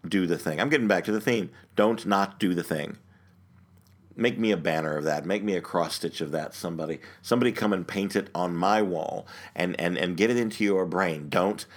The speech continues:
not do the thing. You're made for greatness. You're made for beauty. You're, you're made for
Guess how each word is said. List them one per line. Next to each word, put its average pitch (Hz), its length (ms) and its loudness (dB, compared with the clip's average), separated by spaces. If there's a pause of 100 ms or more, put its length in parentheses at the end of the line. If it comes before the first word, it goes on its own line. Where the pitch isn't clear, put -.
(260)
not 92 520 2 (140)
do 90 200 0
the 80 120 0
thing. 76 400 -4 (2000)
You're 73 100 -8
made 95 560 2
for 85 160 -4
greatness. 80 540 -4
You're 80 100 -4
made 92 400 2
for 87 120 -4
beauty. 87 340 -2
You're, 82 200 -2
you're 95 140 -2
made 117 320 0
for 120 260 0